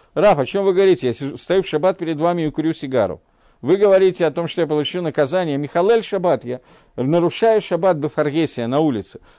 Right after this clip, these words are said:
Вы говорите о том, что я получу наказание за насилат едаем?" Гаон сказал: "Да. И за это тоже у тебя останется наказание". То есть за самый легкий авирот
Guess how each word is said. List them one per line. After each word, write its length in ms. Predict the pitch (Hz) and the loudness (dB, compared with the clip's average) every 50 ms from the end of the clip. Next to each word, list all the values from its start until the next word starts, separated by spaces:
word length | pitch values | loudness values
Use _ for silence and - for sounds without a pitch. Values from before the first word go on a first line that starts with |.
| _ - | _ -4
Вы 100 | 127 165 | -2 0
говорите 460 | 185 214 202 202 214 226 226 - 196 | 2 4 4 4 4 2 2 0 -2
о 60 | 170 | -2
том, 200 | 170 196 202 196 | 0 -2 -4 -4
что 180 | - - - 170 | -6 -6 -4 -2
я 180 | 151 147 147 139 | 0 0 0 -2
получу 340 | 151 156 151 139 - 190 | -2 -4 -4 -4 -4 -6
наказание 500 | 180 160 135 156 147 147 190 190 175 151 | -6 -4 -2 -2 0 0 -2 -2 -2 -4
за 120 | 123 135 143 | -6 -6 -8
насилат 400 | 139 131 - 151 147 151 139 160 | -10 -8 -4 0 0 0 0 0
едаем?" 340 | 165 170 214 240 240 233 185 | -2 -2 -2 -2 -2 -2 -4
Гаон 220 | 170 185 214 208 | -4 -4 -4 -6
сказал: 260 | - - 214 190 175 | -6 -6 -6 -6 -4
"Да. 240 | 139 120 107 104 - _ _ _ _ _ - | -4 -4 -6 -6 -6 _ _ _ _ _ -6
И 100 | 165 160 | -4 -2
за 160 | 143 135 185 | 2 4 6
это 320 | 185 208 240 262 262 240 190 | 6 8 8 6 4 2 -4
тоже 320 | - 185 185 170 156 175 | -4 -2 -2 -2 -2 -4
у 60 | 170 | -4
тебя 240 | - 151 139 143 143 | -4 -2 0 0 0
останется 480 | 135 - - 147 143 139 127 - - 127 | 0 0 -2 -2 -2 -2 -4 -8 -8 -10
наказание". 560 | 117 110 - 117 107 104 95 82 80 76 - | -8 -6 -4 -4 -4 -4 -6 -8 -10 -14 -10
То 120 | - 147 | -6 -4
есть 200 | 147 131 - - _ _ _ _ _ | -4 -4 -6 -12 _ _ _ _ _
за 260 | - 110 - 165 185 | -10 -2 0 2 2
самый 460 | - - - 277 285 294 285 254 233 | 2 2 4 4 4 4 4 2 2
легкий 400 | 196 180 156 127 - _ - 120 | 2 2 2 2 0 _ -4 -2
авирот 360 | 113 110 107 104 95 87 82 | 0 0 -2 -2 -4 -6 -10